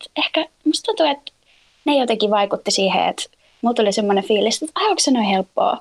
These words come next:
Tai eihän se nyt helppoa oo, mut jotenkin tuli semmoinen, että ehkä se on itselläkin mahdollista. Ja sit mä ostin Logicin ja rupes-, Logic on musiikin teko-ohjelma, niin sillä rupesin sitten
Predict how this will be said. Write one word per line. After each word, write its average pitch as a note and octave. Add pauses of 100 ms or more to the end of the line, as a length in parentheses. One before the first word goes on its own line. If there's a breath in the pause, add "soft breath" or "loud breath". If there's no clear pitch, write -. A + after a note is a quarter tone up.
(120)
Tai -
eihän A3
se A#3
nyt A3+
helppoa G#3
oo, G3
mut A3+
jotenkin B3+
tuli A3
semmoinen, G3+
että - (360 loud breath)
ehkä -
se F4+
on D#4
itselläkin A3
mahdollista. G#3
Ja B3+
sit -
mä B3
ostin A3+
Logicin G3+
ja A3+ (480 soft breath)
rupes-, G#3+
Logic G#3
on G#3
musiikin G#3+
teko-ohjelma, G#3
niin A#3
sillä A3
rupesin B3+
sitten -